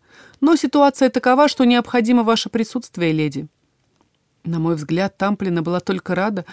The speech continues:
что смогла хоть ненадолго покинуть свою тюрьму.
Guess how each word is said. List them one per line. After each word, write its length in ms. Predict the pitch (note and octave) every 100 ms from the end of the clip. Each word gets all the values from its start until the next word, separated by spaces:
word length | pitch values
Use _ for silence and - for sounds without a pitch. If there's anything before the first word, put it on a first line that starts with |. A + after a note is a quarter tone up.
| - -
что 180 | -
смогла 360 | G#3 G3+ G3 A3
хоть 240 | - G#3+
ненадолго 580 | A3 G#3+ G3 A3+ B3+ A3
покинуть 500 | A3 G3 - A#3+ A#3
свою 300 | - G3 G3+
тюрьму. 460 | - G3+ F3+ E3